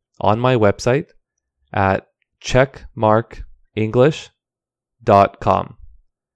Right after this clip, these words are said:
You can also find a list of the vocabulary in this podcast with their meanings at the bottom of the transcript. If you enjoy this content, please tell your friends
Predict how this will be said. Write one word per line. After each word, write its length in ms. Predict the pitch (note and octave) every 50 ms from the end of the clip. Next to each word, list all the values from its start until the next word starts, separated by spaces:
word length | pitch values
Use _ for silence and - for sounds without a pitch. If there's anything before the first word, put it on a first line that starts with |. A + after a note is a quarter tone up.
| _ _ _ _ _ _
You 100 | - A#2
can 140 | - - A#2
also 280 | A2+ B2 - - D#3 C3+
find 280 | - C3+ B2+ B2 A2+
a 40 | G2+
list 320 | F#2+ G2+ A2 A#2+ - -
of 120 | A#2 G#2 G#2+
the 100 | G#2 F#2+
vocabulary 960 | F#2 G#2 G#2 G2 - - A2+ G2+ G2+ A2 A#2 A#2 A#2 A#2+ B2+ C3+ C#3+ - -
in 140 | - G2 G2
this 180 | G#2 B2 -
podcast 680 | - - A2 G2+ - - - G2+ G#2+ A#2+ - - - - _ _ _ _ _ _ _ _ _ _
with 220 | - A2 A2 - -
their 160 | C3+ C3+ C3+
meanings 580 | B2+ A#2+ A2+ G#2+ G#2 G2+ A2 C3+ D3 - - - _ - - - -
at 160 | G2+ G#2 -
the 100 | - A2
bottom 440 | G#2 G2+ G2+ G#2 G#2+ A2 A2 A2 -
of 160 | G2+ G2 -
the 80 | G#2 -
transcript. 640 | - A2 F#2+ F#2+ F2+ - - - - - _ _ _ _ _ _ _ _ _ _ _ _ _ _ _ _ _ _ _ -
If 180 | - - -
you 160 | A#2 A#2 A#2
enjoy 340 | A2+ G#2+ F#2+ - G#2+ A2+ C#3
this 200 | C#3+ D#3 - -
content, 600 | - - G#2+ G2+ G#2 - - B2 C3+ C#3 - - _ _ _ _ _ _ _ _ _ _ _ _ -
please 260 | - A#2+ B2+ C3 -
tell 200 | - D3 C#3 C#3
your 120 | C#3 C#3
friends 520 | C3+ - - G#2 G2+ G#2 A2+ B2+ - -